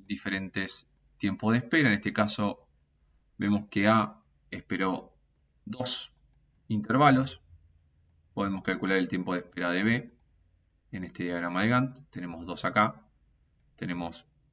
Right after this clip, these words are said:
cinco acá, o sea, tres en este tiempo, o sea, serían cinco en total.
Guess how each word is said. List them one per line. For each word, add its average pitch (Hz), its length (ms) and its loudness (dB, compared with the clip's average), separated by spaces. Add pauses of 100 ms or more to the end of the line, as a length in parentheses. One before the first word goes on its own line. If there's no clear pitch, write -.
(500)
cinco - 840 -6
acá, 131 460 2 (1400)
o 117 80 -10
sea, 85 240 0
tres 104 340 -2 (640)
en 95 80 -4
este 92 240 -8
tiempo, 104 320 2
o 104 120 0
sea, 87 340 -6
serían 87 640 -6
cinco 87 320 -8
en 95 60 -2
total. 135 460 0